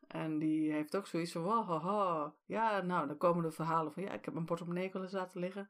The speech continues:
Ja, en ik heb een pot pindakaas laten staan." En, eh, je krijgt ook andere reacties als van: "Nou, ik had dat nooit durven zeggen. Hoe durf je dat te zeggen?" Ik had het zelf heel graag willen zien, maar ja, ik heb het niet gezien.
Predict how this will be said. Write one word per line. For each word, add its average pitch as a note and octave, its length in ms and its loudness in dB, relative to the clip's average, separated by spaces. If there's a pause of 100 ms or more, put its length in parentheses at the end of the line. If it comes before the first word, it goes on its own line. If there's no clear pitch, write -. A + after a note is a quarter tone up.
Ja, E4 200 -2
en B3+ 80 -4
ik B3 100 -8
heb A#3+ 140 0
een F3 100 -4
pot E3 220 -2
pindakaas A3 480 -2
laten G3 260 -4
staan." F#3+ 340 -10 (180)
En, G#3 320 -2
eh, F#3 340 0
je G3+ 80 2
krijgt A#3 280 0
ook A3 100 -4
andere G3 320 4
reacties F3+ 440 0
als F3+ 180 2
van: D3+ 200 -4
"Nou, E3+ 240 -2
ik D3 120 -4
had E3 120 -4
dat G3+ 160 -2
nooit A3+ 400 0
durven G3+ 260 0
zeggen. F#3+ 300 -4
Hoe D3 100 -4
durf F3+ 200 -2
je F3 60 -6
dat E3+ 160 -8
te D3+ 80 -14
zeggen?" - 380 -14 (520)
Ik - 140 -10
had D#3 100 -2
het D3+ 140 -4
zelf D3 240 -2
heel D#3+ 380 0
graag C#3 300 -6
willen D3 220 -6
zien, C#3+ 260 -4
maar D3 280 -8 (580)
ja, F3 320 -6 (160)
ik - 140 -10
heb F3 120 0
het F3 100 2
niet F3 160 0
gezien. E3 400 -4